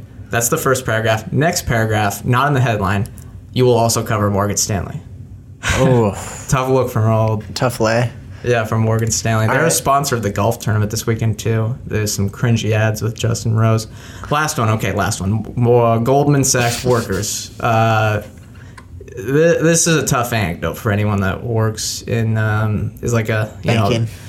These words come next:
Speaker 2: I B.
Speaker 1: Yeah, or just anyone in general that, you know, sees their boss when they're on vacation. So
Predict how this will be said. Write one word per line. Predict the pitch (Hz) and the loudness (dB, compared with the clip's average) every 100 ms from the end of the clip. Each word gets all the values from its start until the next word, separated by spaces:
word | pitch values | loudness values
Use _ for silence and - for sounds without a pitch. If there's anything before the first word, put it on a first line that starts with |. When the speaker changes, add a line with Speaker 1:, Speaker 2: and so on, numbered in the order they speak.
| - - - | -18 -14 -4
Speaker 2:
I | 110 | -2
B. | 107 120 120 - - | 2 2 0 -6 -4
Speaker 1:
Yeah, | 139 131 117 110 | 0 2 4 4
or | 175 | 2
just | 175 | 2
anyone | 165 165 139 | 2 2 2
in | 117 | 2
general | 123 123 120 | 2 2 2
that, | 117 101 | 2 2
you | 120 | 2
know, | 117 | 2
sees | - 127 123 117 | 2 0 0 2
their | 120 113 110 | 2 4 2
boss | 107 110 113 120 - | 0 0 0 0 0
when | 117 113 | 0 2
they're | 113 | 4
on | 113 | 4
vacation. | 110 107 - 110 127 123 135 | 2 0 0 0 2 2 2
So | - 117 113 107 | 2 2 2 2